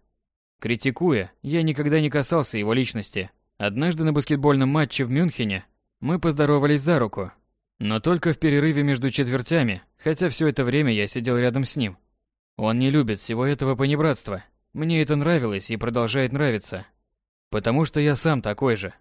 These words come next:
Я замечаю, что интересуюсь, что делается в Чикаго Файр.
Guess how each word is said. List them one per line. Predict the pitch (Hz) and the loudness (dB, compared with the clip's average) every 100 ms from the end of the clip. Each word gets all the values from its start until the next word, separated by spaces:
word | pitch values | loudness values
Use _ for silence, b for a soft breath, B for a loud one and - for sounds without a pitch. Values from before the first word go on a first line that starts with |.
| _ _ _ _ _ | _ _ _ _ _
Я | 98 107 113 | -4 -2 0
замечаю, | 110 117 113 170 151 98 | 0 -2 0 0 2 0
что | - 156 | -2 0
интересуюсь, | 160 170 175 - 131 95 - - _ | 0 0 0 0 -2 -4 -8 -20 _
что | - 175 | -6 -4
делается | 135 160 151 139 147 | 0 2 2 0 -2
в | - | -2
Чикаго | 135 147 135 143 | -2 0 2 0
Файр. | 170 139 92 | 2 0 0